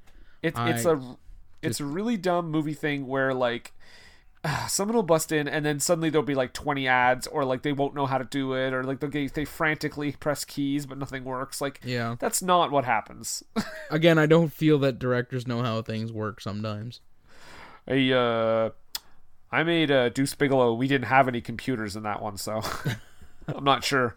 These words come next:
Speaker 1: I'm not sure about this one, guys.
Speaker 2: So, uh, Brian is more than glad to watch porn with Duda.
Speaker 1: Yeah, middle-aged hotties
Speaker 2: It's like,
Speaker 1: is what
Speaker 2: well,
Speaker 1: Duda
Speaker 2: no, 'cause he's like,
Speaker 1: requests.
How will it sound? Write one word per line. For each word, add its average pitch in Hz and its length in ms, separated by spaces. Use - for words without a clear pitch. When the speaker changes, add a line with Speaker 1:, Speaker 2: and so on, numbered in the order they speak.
Speaker 1:
I'm - 60
not 143 140
sure 139 140
about 123 120
this 120 180
one, 110 140
guys. 107 340
Speaker 2:
So, 135 440
uh, 135 240
Brian 175 640
is 143 240
more 254 240
than 160 200
glad 254 400
to 170 80
watch 143 320
porn 147 400
with 123 300
Duda. 127 460
Speaker 1:
Yeah, 151 400
middle-aged 170 540
hotties 185 320
Speaker 2:
It's 113 80
like, 185 140
Speaker 1:
is 131 160
what 208 180
Speaker 2:
well, 247 120
Speaker 1:
Duda 240 60
Speaker 2:
no, 240 60
'cause 208 120
he's 220 100
like, 220 240
Speaker 1:
requests. 156 160